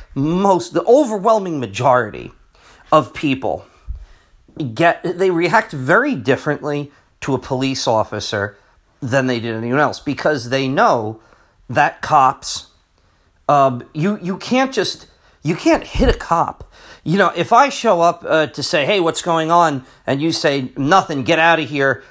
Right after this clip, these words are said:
and I say, "No, I'm not leaving until, you know, I, I heard someone yelling," and, "Well, none of your business," and we have a fight. Okay, might get brought up on charges, I mean, trespass, this, that.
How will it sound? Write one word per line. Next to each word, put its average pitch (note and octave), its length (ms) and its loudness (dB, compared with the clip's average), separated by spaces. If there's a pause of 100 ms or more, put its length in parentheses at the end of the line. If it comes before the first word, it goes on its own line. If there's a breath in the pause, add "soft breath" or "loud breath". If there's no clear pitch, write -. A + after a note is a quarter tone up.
(120 loud breath)
and - 100 -2
I D3 80 2
say, C#3 180 -2
"No, G3+ 220 6
I'm E3 120 2
not E3+ 200 2
leaving F3 340 0
until, C#3+ 420 0
you E3 120 0
know, D3 180 2
I, C#3+ 300 2
I C#3+ 40 0
heard F3+ 200 2
someone D3+ 320 -2
yelling," D#3+ 360 2
and, A#2+ 140 -6
"Well, D3+ 140 2
none E3 160 2
of E3 60 -4
your D#3+ 100 -4
business," D3+ 340 -2
and C3 160 -2
we G#3+ 80 0
have F3+ 120 2
a C3+ 80 -6
fight. B2 380 -2 (480 soft breath)
Okay, G#2 460 2 (600)
might A2+ 200 -2
get A#2 160 -6
brought B2+ 180 2
up A2+ 120 -4
on G#2 140 -4
charges, E3 480 2
I G2+ 40 -12
mean, G2+ 100 -14
trespass, D#3+ 500 -4
this, A#2 140 -10
that. A#2 260 -4